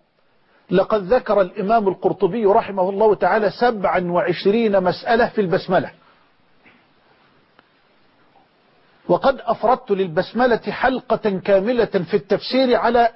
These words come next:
شاشة قناة الرحمة المباركة، لمن أراد منكم أن يرجع للتفصيل. فالبسملة فيها من المعاني ما يرقق القلب ويملأ القلب بالخشية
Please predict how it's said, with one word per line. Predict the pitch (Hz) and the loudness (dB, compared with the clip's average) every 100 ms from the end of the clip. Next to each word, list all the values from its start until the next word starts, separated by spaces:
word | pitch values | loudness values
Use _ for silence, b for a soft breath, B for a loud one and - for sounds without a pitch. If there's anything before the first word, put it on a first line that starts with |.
| - | -4
شاشة | - 240 - 202 202 | 0 0 2 0 0
قناة | - 196 214 | 0 0 0
الرحمة | 196 202 - 175 170 | 2 0 0 -4 -4
المباركة، | 160 156 165 180 - b b b b b | -2 2 4 4 -2 b b b b b
لمن | 160 190 190 | 0 0 2
أراد | 196 196 190 | 2 2 2
منكم | 196 247 - 196 202 | -2 -4 -2 -4 -2
أن | 175 | 0
يرجع | 214 165 202 | 0 0 -2
للتفصيل. | 185 190 202 - - 240 160 95 _ _ b b b b b b | -2 -2 -2 -4 0 0 0 -4 _ _ b b b b b b
فالبسملة | 202 180 190 - 233 269 214 | -2 0 -2 -4 -2 0 -2
فيها | - 262 208 202 | -2 0 0 0
من | 202 | 0
المعاني | 190 180 175 196 262 262 269 - _ _ _ _ _ b b b b | 0 0 0 2 2 2 -2 -6 _ _ _ _ _ b b b b
ما | 185 233 | 2 2
يرقق | 262 233 247 - 226 208 | 4 4 2 0 -4 -2
القلب | 196 233 214 139 - - - _ _ _ _ _ _ _ _ _ _ _ _ | -2 -2 -2 -4 -14 -20 -20 _ _ _ _ _ _ _ _ _ _ _ _
ويملأ | 175 190 247 220 214 | 2 2 2 -2 -4
القلب | 190 - 247 196 | -6 -2 -2 0
بالخشية | 190 180 - 233 - 170 156 147 | 0 0 0 -4 -2 -4 -4 -8